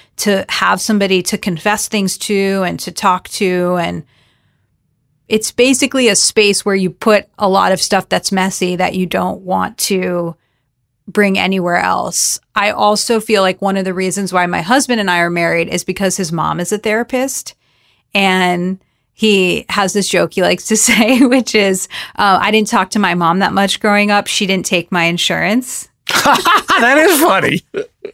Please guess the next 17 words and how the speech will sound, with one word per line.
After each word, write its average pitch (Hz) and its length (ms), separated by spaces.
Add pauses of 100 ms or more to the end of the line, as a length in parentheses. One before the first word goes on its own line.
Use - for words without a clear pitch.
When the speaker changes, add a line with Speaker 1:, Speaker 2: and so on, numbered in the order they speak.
(420)
Speaker 1:
He's 262 260
really 214 240
funny, 202 300
but 190 240
I 220 160
feel 254 340
like 226 280 (240)
his 220 240
mom 180 440
is 202 200
one 190 140
of 185 100
the 180 60
major 180 340
reasons 175 420
we're 175 120
married. 180 680